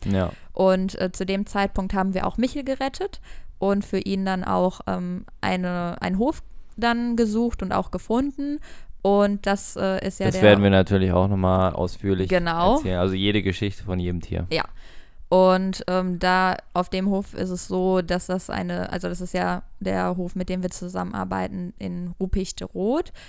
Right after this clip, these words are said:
Speaker 2: wo der Tobi und Michel heute leben. Und die hatten zu dem Zeitpunkt auch nur vier eigene Rinder und dementsprechend eine ganz kleine Herde. Und
Speaker 1: Mhm.
Speaker 2: dann haben wir gesagt, gut,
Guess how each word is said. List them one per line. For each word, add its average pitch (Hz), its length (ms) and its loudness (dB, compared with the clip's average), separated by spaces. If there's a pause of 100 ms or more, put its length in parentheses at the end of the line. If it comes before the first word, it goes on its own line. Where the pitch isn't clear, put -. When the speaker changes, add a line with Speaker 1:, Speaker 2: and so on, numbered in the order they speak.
(200)
Speaker 2:
wo 180 280 4
der 175 140 -2
Tobi 175 400 -4
und 185 140 -8
Michel 190 340 -4
heute 190 220 -4
leben. 277 340 -2 (560)
Und 202 460 4 (180)
die 202 180 2
hatten 196 220 0
zu 190 140 -4
dem 190 180 0
Zeitpunkt 190 460 -2
auch 190 180 0
nur 196 160 2
vier 185 380 -2
eigene 240 400 -2
Rinder 220 560 -2
und 190 500 -4
dementsprechend 190 580 -2
eine 185 140 -4
ganz 190 240 -6
kleine 233 320 0
Herde. 208 540 0 (400)
Und 190 220 4
Speaker 1:
Mhm. - 20 0
Speaker 2:
dann 190 180 0
haben 185 200 0
wir 180 100 0
gesagt, 180 400 -2
gut, 185 260 -2